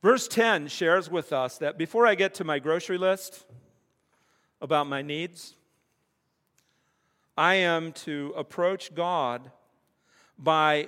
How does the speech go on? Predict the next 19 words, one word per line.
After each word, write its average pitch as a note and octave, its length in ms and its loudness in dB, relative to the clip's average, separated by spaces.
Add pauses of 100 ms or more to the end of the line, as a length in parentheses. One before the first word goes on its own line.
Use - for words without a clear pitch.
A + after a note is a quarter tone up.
(140)
praying C#3+ 920 -2 (1800)
for D3 160 -2
his D3+ 160 -6
kingdom C#3 400 -8
to B2 80 -20
come. A2+ 420 -12 (3250)
Now, D#3+ 260 2
when E3+ 280 -2
the F3 80 -2
scripture A#3 340 -4
refers G3+ 440 2
to G3 100 -2
his F3+ 140 -4
kingdom F#3+ 360 -8
coming, E3+ 360 -6
what E3 140 -6
does D#3 180 -12
it C#3 100 -16
mean? A2+ 400 -14